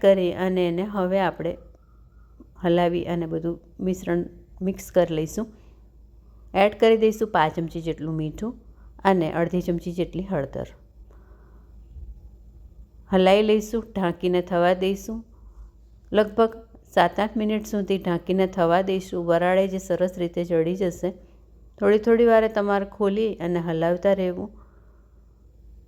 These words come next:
આ જે મોર છે એની ક્વોન્ટિટી લગભગ પોણા ભાગની થઈ જશે ચડીને. અને મોઢામાં મૂકશો તો દાણો થોડો ચડી ગયો હોય એવો લાગશે.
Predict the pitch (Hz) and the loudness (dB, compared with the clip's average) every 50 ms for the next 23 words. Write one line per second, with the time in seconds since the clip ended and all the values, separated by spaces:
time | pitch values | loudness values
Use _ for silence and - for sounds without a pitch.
0 | - - 196 185 190 214 214 202 - - - - - - - 185 190 196 208 226 | 0 0 0 2 4 2 2 2 0 -6 -14 -20 -16 -8 -2 0 2 2 4 2
1 | 220 220 - 226 202 170 - 175 190 208 202 - 202 180 180 175 208 196 - 208 | 0 0 0 -2 0 0 -2 -2 -4 -4 -2 0 2 2 2 0 -2 -4 -4 -4
2 | 202 196 190 - - - 180 185 175 175 180 - 196 196 180 185 - - - - | -6 -6 -8 -10 -10 -2 0 0 0 0 0 2 2 2 2 0 -6 -16 -20 -20
3 | - - - _ _ - _ _ - _ - - - - 190 185 185 196 208 196 | -20 -20 -20 _ _ -20 _ _ -20 _ -20 -12 -4 0 2 2 2 2 4 4
4 | 202 196 196 196 196 196 202 175 170 165 165 165 165 - 196 196 - - - - | 2 2 2 0 0 0 -2 -2 0 0 -2 -2 -4 -6 -10 -10 -12 -18 -20 -20
5 | _ _ - - - - - - - - 190 180 175 165 170 170 170 165 170 185 | _ _ -20 -20 -20 -20 -20 -20 -4 2 4 6 6 6 4 0 -2 -4 -6 -8
6 | - - - - - - - - - - - - - - - - - - - - | -10 -16 -20 -20 -20 -20 -20 -20 -20 -20 -20 -20 -20 -20 -20 -20 -20 -20 -20 -8
7 | - - 175 175 170 170 170 175 175 180 185 190 185 202 208 208 208 208 208 202 | -2 0 2 4 4 4 2 2 2 2 4 4 4 4 2 2 2 2 2 0
8 | 196 185 190 - - - 196 180 170 175 - 185 180 180 180 175 175 175 180 185 | 0 -2 -2 -4 -4 -2 -2 -2 -2 -2 -2 -2 0 2 2 2 2 2 2 2
9 | 185 170 175 - - - - _ _ _ _ - - 190 180 185 185 185 190 180 | 0 -2 -2 -6 -10 -18 -20 _ _ _ _ -6 -2 0 0 0 0 0 0 0
10 | 180 185 180 175 185 185 185 185 180 180 180 175 175 175 175 170 170 170 - - | 0 0 0 0 0 2 4 4 4 6 6 4 4 2 0 -2 -2 -6 -8 -8
11 | 185 185 202 | -8 -8 -8